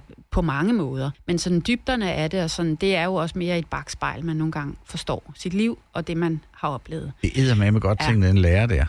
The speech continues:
Speaker 1: Ja, det er det nemlig,
Speaker 2: Ja.
Speaker 1: og det er faktisk også det, der er pointen med at nævne det, det er,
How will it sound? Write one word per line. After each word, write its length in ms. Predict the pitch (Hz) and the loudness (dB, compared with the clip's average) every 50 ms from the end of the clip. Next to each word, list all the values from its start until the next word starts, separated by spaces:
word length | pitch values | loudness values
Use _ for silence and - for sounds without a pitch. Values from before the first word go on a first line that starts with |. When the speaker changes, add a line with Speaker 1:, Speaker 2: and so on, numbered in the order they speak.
| - - | 0 0
Speaker 1:
Ja, 100 | 196 196 | 0 0
det 180 | - 254 240 - | 2 2 2 2
er 120 | 208 208 | 0 0
det 120 | 220 262 | 2 2
nemlig, 200 | 240 202 185 190 | 2 4 4 4
Speaker 2:
Ja. 80 | 214 208 - | 4 2 0
Speaker 1:
og 140 | 190 190 - | -2 -2 0
det 80 | 208 | 0
er 40 | 196 | 0
faktisk 240 | - 196 202 202 226 | 0 0 -2 -2 -4
også 120 | 233 220 - | -6 -4 -2
det, 80 | 247 240 | -2 -2
der 40 | 240 | 0
er 20 | 226 | 0
pointen 400 | - 208 202 208 226 233 254 240 | 0 0 0 0 -2 -2 -2 -2
med 80 | 226 | 0
at 100 | 208 185 | 0 2
nævne 380 | 180 175 165 165 170 196 233 262 | 2 2 2 2 2 2 0 0
det, 240 | - 220 180 165 - | 0 -2 -2 -2 -2
det 100 | 202 180 | -2 0
er, 140 | 165 165 | 0 0